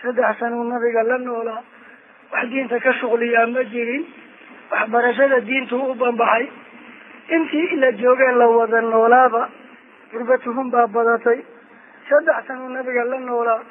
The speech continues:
marka saddex iyo labaatan sano dadkii nabiga la noolaa, axaadiis ayaan ka warinin buu ka wariyey. Wuxuu ahaa nin dadaal badan.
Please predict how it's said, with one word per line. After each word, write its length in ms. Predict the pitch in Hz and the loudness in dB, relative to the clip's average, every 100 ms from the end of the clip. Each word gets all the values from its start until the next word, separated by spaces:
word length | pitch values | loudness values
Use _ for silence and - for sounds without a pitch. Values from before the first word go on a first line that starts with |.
| - - - - - | -20 -20 -20 -20 -14
marka 320 | 269 262 247 | -10 -4 -2
saddex 340 | 240 277 269 269 | 0 0 0 -2
iyo 120 | 247 233 | -4 -2
labaatan 480 | 233 226 226 277 277 | -2 -2 -6 -6 -10
sano 180 | 262 240 | -8 -8
dadkii 360 | 226 247 247 240 | -6 -6 -6 -6
nabiga 340 | 254 247 233 | -4 0 0
la 140 | 240 269 | 0 -2
noolaa, 400 | 254 240 226 - - - - - - | 2 4 4 2 -6 -20 -20 -20 -10
axaadiis 400 | - 226 233 294 | -2 0 0 0
ayaan 300 | 254 254 240 | 2 4 2
ka 100 | 240 262 | 4 2
warinin 460 | 254 247 254 262 | 4 4 2 -4
buu 140 | 233 240 | -6 -4
ka 160 | 254 | 0
wariyey. 520 | 247 240 240 240 233 269 - - - - - - 339 | 4 4 4 4 4 2 -10 -20 -20 -20 -20 -12 -4
Wuxuu 280 | 311 302 | 0 4
ahaa 220 | 277 247 254 | 4 2 -2
nin 200 | 277 247 | -8 -6
dadaal 340 | 240 247 240 214 | -4 -4 -6 -6
badan. 280 | 226 233 | -2 -2